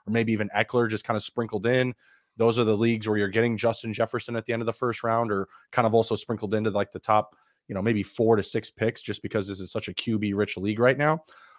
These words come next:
But yeah, he's, he's gonna be going early. Like, the next guy on the list is E T N. E T N was going in round three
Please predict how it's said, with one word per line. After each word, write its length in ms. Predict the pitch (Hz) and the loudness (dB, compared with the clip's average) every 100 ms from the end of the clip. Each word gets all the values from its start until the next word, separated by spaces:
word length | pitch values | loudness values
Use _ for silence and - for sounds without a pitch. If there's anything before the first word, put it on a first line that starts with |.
| _ | _
But 300 | 123 113 110 113 | 6 6 4 4
yeah, 220 | 110 92 | 4 4
he's, 260 | 139 170 | 2 2
he's 280 | 123 135 175 | 2 0 4
gonna 140 | 151 117 | 4 4
be 100 | 110 | 4
going 260 | 107 98 | 4 4
early. 260 | 107 101 98 | 2 2 2
Like, 220 | 101 - - - _ _ - | 0 0 -12 -20 _ _ -4
the 100 | 120 | 4
next 260 | 131 160 - | 4 4 4
guy 160 | 127 | 4
on 60 | 117 | 6
the 60 | 113 | 4
list 180 | 113 101 | 4 2
is 100 | 113 | -4
E 80 | |
T 200 | 110 110 | -2 0
N. 240 | 101 135 151 _ _ _ _ | 2 0 -2 _ _ _ _
E 140 | 156 160 | 2 4
T 160 | 156 | 4
N 100 | 139 | 4
was 120 | 131 117 | 4 4
going 180 | 120 | 4
in 80 | 107 | 4
round 260 | 104 95 - | 2 0 -4
three 180 | 92 | -14